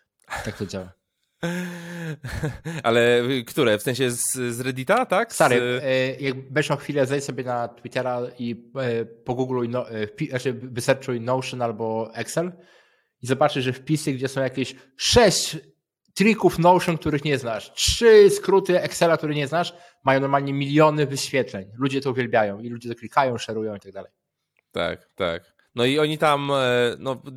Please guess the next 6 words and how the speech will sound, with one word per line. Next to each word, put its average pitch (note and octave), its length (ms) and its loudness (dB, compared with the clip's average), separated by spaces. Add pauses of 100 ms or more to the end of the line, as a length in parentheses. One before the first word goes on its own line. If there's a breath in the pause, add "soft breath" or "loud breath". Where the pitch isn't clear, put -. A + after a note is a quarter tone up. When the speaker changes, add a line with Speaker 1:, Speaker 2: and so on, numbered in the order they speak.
(260)
Speaker 2:
ponad D3+ 200 2
dwieście C#3+ 240 -6
pięćdziesiąt C#3 260 -8
tysięcy C3 420 -4 (480 loud breath)
członków, F#3 800 0
e, C#3+ 40 -4